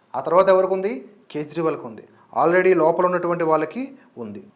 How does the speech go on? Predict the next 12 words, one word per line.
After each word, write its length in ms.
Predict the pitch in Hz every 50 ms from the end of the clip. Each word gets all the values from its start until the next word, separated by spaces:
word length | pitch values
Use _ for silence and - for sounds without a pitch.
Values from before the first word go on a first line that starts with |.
| _
ఇంత 240 | 220 240 302 311 -
జరిగినా 420 | 349 - 285 269 262 262 247 247 226
కూడా 320 | 226 220 214 208 208 202
ఇంకా 460 | 190 175 185 233 269 262 - 269 262
మేము 580 | 240 220 214 208 196 190 190 185 180 175 170 170 -
శుద్ధపోసలము 760 | - 165 160 180 175 175 175 160 165 - 156 156 151 151 151
అనేలాగా 380 | 147 147 147 143 139 135 127 135
కలరింగ్ 480 | 135 - 147 147 156 147 156 156 151
ఇచ్చేటటువంటి 840 | 147 143 - - 147 139 143 127 131 127 131 127 123 123 117 110 - - - -
ఇలాంటి 240 | 151 170 170 165
కేసుల్లో 600 | 156 - 147 135 139 139 139 123 123 123 117 113 117 117
ఎవరైనా 460 | 123 131 143 165 170 165 156 139 -